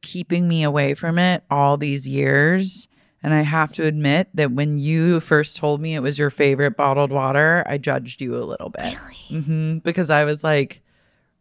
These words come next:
Speaker 1: "Really? Like, this bottle?" I was like, "I don't know." I wasn't, I hadn't really tried it because of my bottle prejudice.
Speaker 2: Wow.
Speaker 1: So now I'm here to formally say I'm sorry.
Speaker 2: I accept.
Speaker 1: Never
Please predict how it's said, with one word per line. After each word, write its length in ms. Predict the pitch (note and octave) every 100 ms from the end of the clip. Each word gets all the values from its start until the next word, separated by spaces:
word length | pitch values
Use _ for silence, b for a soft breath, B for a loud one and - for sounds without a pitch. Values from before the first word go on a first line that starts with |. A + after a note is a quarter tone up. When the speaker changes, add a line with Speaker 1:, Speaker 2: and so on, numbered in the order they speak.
| -
Speaker 1:
"Really? 360 | C3 D#3+ F#3+ F#3+
Like, 220 | E3 B2+
this 260 | C#3+ C#3+ -
bottle?" 720 | D3 B2 C#3+ E3+ E3+ E3 E3
I 120 | -
was 140 | D3 C#3+
like, 240 | C3+ A#2+
"I 140 | C3+ C3+
don't 340 | C3 C3+ -
know." 520 | C3 D3+ F3+ F3 E3+
I 140 | C#3 D3
wasn't, 440 | D#3 D3+ E3 D#3+ - B B B -
I 80 | D#3+
hadn't 300 | E3 E3+ D3
really 220 | D#3+ D#3
tried 280 | D#3 D3+ E3
it 240 | C#3+ -
because 840 | - - - - F3+ F3 D3 C#3+ D3+ -
of 180 | C#3+ C#3+
my 260 | D3 D3
bottle 380 | C#3 C#3 E3+ G3
prejudice. 720 | - - - - F2+ - - C#4
Speaker 2:
Wow. 400 | A3 G#3+ G#3+ G#3 b b b
Speaker 1:
So 220 | - D#3+
now 560 | D#3+ D3 C#3+ C#3+ D#3 -
I'm 140 | D3+
here 200 | D3+ D3
to 340 | C#3+ C#3+ C#3+ -
formally 520 | - D#3 F3+ E3+ C#3+
say 180 | - D3+
I'm 100 | C#3+
sorry. 640 | - C#3 B2+ A#2+ C3+ D#3+ - _
Speaker 2:
I 100 | A#3+
accept. 600 | A3+ - - A3 G#3+ C#4 _
Speaker 1:
Never 680 | E3 D#3+ D#3+ F3+ E3 D#3